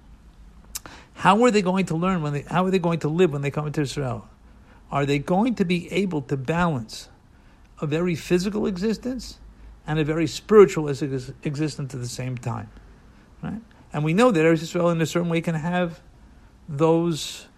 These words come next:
extremities, right? We know people that are very physically inclined in Eretz Yisrael,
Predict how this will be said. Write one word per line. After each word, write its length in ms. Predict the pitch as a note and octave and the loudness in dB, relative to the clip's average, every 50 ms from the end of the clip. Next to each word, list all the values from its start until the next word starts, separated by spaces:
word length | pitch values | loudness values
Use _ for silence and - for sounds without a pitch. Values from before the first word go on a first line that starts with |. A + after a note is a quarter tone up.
| - - - | -20 -12 -10
extremities, 720 | F#3 - - - - A#3+ D4 D#4 C4+ F3 B2 A#2+ - - - - - - - | -8 -8 -6 -2 0 0 0 0 -2 -4 -6 -8 -12 -16 -20 -20 -20 -12 -8
right? 180 | D#3 F3+ C4 B3 | -6 -6 -6 -6
We 100 | F#3 D#3 | -4 -4
know 100 | D#3 D#3 | -4 -2
people 240 | D3 F3 E3 E3 | -2 -4 -4 -4
that 140 | D#3 D3+ D3 | -4 -4 -4
are 40 | C#3+ | -4
very 320 | C3 C#3+ F3+ G#3 A3 G#3+ | -2 0 2 2 4 2
physically 500 | E3 - - D#3 D3 D3+ C3+ C#3+ C#3+ C3+ | 0 -2 -4 -6 -6 -6 -6 -6 -6 -6
inclined 460 | C3+ B2 - - C#3 C3 C3 C3+ B2 B2+ | -6 -8 -6 -6 -6 -4 -4 -6 -6 -6
in 80 | B2 | -6
Eretz 260 | B2 A#2+ A#2+ A#2 - | -6 -6 -6 -6 -8
Yisrael, 440 | B2 A#2+ - - B2 C3 - A#3+ A3+ | -10 -10 -6 -6 -4 -4 -4 -6 -8